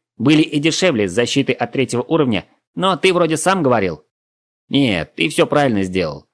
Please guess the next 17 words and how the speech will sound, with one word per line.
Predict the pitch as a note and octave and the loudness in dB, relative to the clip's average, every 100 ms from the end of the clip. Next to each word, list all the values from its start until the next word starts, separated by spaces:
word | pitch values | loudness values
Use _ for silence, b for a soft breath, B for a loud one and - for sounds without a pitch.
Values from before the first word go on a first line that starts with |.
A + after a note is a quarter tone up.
| _ | _
На | - A#2 | -2 0
собственном | E3 C#3 C#3+ C3 | 0 0 0 0
здоровье | A2+ B2 C#3+ B2+ G2+ | 2 2 2 2 0
и | - | -2
жизни | A2+ C#3+ A#2+ F2 | -2 -2 0 -2
экономить | G2 G#2 A2 G#2 | -2 -2 -2 -2
нельзя. | G#2+ G#2+ F2+ - _ _ _ - | -2 0 -2 -4 _ _ _ -2
Только | C#3 C#3 | 0 0
у | D#3 - C#3+ | -2 0 0
меня, | C#3+ D3+ D3+ | 2 0 0
кажется, | C#3+ C3 B2 C3+ | 0 -2 -2 -4
в | A#2 | 0
банке | D3 C3+ G#2+ | 0 0 -4
всего | - A#2 B2 | -2 0 0
пара | - B2+ | 0 0
тысяч | B2+ E3 - F2+ | 0 -4 -6 -4
было». | F#2+ E2 | -4 -4